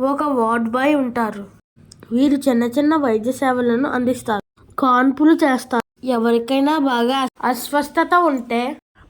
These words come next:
పట్టణంలో గల ప్రభుత్వ ఆసుపత్రికి తరలిస్తారు. కంపల్సరీ ఫస్ట్ ఎయిడ్ చేస్తారు. ప్రజలను స్నేహభావంతో చూస్తారు. ఈ ఆరోగ్య కేంద్రం విలువలతో కూడుకున్నది. ఆరోగ్య సిబ్బంది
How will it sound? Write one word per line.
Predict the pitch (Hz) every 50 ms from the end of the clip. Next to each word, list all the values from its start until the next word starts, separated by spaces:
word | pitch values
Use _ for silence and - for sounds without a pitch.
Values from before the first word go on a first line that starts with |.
| - 240
పట్టణంలో | 240 240 254 254 262 262 269 269 269 277 294 320
గల | 330 285 302 277 254 247 240 247 247 247 - _ _
ప్రభుత్వ | _ - 226 254 294 277 - - 330 311 262 240
ఆసుపత్రికి | 240 240 240 240 - - - 302 285 - 302 285 302 285 - - - 240 240 247 240 - _ _ _ _ - - -
తరలిస్తారు. | 277 269 269 269 285 311 320 - - - 302 269 254 240 220 220 196 - _ _ _ _ -
కంపల్సరీ | 240 226 233 233 233 262 262 - - 302 302 349
ఫస్ట్ | 349 - 311 - - - 302
ఎయిడ్ | 330 330 330 330
చేస్తారు. | 277 254 - - - 226 208 202 185 180 - - _ _ _ _ _ _ -
ప్రజలను | 269 247 233 254 294 302 320 320 294 277 262 269 277 277 - _ -
స్నేహభావంతో | - 240 240 247 247 277 302 269 240 262 247 247 254 262 269 254 - 247 233 226 233 - - _ _ _ _ _ _ _ _ _ -
చూస్తారు. | 339 359 339 - - 277 254 240 233 220 214 202 190 - - _ _ _ _ _ - -
ఈ | 294 311 320
ఆరోగ్య | 302 262 247 240 247 254 277 269 285 339
కేంద్రం | 330 320 330 294 277 269 233 254 240 226 220 233 _ _ _ _ _ _ -
విలువలతో | 269 262 262 254 254 277 277 277 277 277 - 302 320 349
కూడుకున్నది. | 339 339 - 285 285 277 277 285 294 269 247 226 208 208 185 180 - _ _ _ _ _ - - _ _ - _ _ _ _ -
ఆరోగ్య | 208 214 233 240 247 262 269 277 247 320
సిబ్బంది | 311 311 311 277 240 233 277 269 269 262 226 226